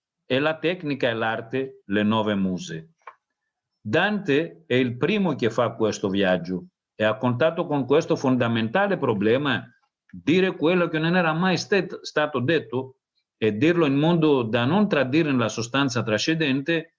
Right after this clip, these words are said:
pur in un trama di parole umane, si giustificava, oltre il possesso della sapienza, dell'ars, la mediazione di una virtù sovrannaturale,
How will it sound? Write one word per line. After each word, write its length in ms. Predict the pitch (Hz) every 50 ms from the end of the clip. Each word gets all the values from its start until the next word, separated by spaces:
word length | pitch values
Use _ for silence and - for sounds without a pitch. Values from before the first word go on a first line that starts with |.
| _ _ _ _ _ _ _ _ _
pur 200 | _ - 226 214
in 100 | 196 180
un 240 | 185 196 202 185 190
trama 440 | - 190 185 196 196 196 180 165 156
di 140 | 135 135 123
parole 360 | 139 139 135 147 143 131 120
umane, 720 | 120 135 160 190 202 202 202 202 196 190 180 185 185 - _ _ _ _ _ _ _
si 260 | _ - - 156 160 160
giustificava, 1000 | 165 196 185 196 214 196 - 208 202 202 233 233 214 208 185 165 156 156 156 - - - _ _
oltre 340 | 196 233 277 240 - 233
il 100 | 220 190
possesso 460 | - 180 160 131 - - 160 131 147 131
della 240 | 120 113 110 110
sapienza, 760 | - - 143 135 - 170 185 190 180 - 160 151 147 139 143 - _ _ _ _ _ _ _
dell'ars, 600 | - 107 110 117 113 123 135 160 180 185 180 - -
la 120 | 127 117
mediazione 840 | 117 113 110 107 113 113 110 107 110 - - - 165 185 185 175 139
di 80 | 127
una 220 | 131 151 160 151 127
virtù 340 | 117 120 113 - - 156 156
sovrannaturale, 1300 | 131 - - 190 185 180 170 147 135 131 127 120 120 123 156 170 143 120 104 107 117 131 120 - _